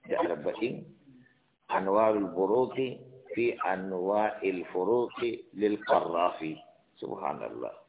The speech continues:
Juz'i na ɗaya, shafi ɗari da saba'in da biyu, wa ma ba'daha. Al-Ashbahu kuma wan Nazairu. Shi wannan littafi ne Lissuyuti,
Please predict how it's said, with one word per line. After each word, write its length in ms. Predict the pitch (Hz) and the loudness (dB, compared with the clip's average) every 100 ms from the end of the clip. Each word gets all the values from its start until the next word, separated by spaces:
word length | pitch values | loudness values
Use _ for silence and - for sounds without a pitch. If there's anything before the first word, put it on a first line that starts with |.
| - _ _ - _ - | -20 _ _ -20 _ 2
Juz'i 440 | 110 104 - 104 | 2 2 0 0
na 120 | 87 82 | 0 -2
ɗaya, 220 | 73 98 | 0 0
shafi 340 | 110 107 101 | 2 2 0
ɗari 340 | - 101 104 95 | 0 0 0 -2
da 80 | 87 | -2
saba'in 440 | 90 80 85 110 107 | -2 -2 -2 0 0
da 240 | 95 - - - - _ _ _ _ - 123 87 110 | 0 -2 -8 -20 -20 _ _ _ _ -20 -18 -8 -2
biyu, 420 | 117 135 147 - - - - - - _ _ - | 2 4 2 -4 -14 -18 -20 -20 -20 _ _ -6
wa 240 | 101 104 | 2 4
ma 200 | 110 113 | 6 4
ba'daha. 640 | 101 90 98 90 82 62 - - - _ _ _ _ _ _ | 6 6 6 2 0 -4 -10 -20 -20 _ _ _ _ _ _
Al-Ashbahu 960 | - 98 - 98 107 98 113 104 95 - | 2 2 4 0 0 4 6 6 0 -2
kuma 180 | 85 | 2
wan 220 | 92 104 104 | 4 4 2
Nazairu. 600 | 92 95 90 95 80 - - | 2 4 2 2 0 -6 -10
Shi 240 | - 110 | -6 -2
wannan 360 | 107 113 110 101 | 2 2 2 2
littafi 420 | 107 - 110 98 | 0 0 0 0
ne 140 | 98 104 | 2 2
Lissuyuti, 840 | 113 - 95 98 117 110 135 - | 0 -2 0 2 2 0 -4 -4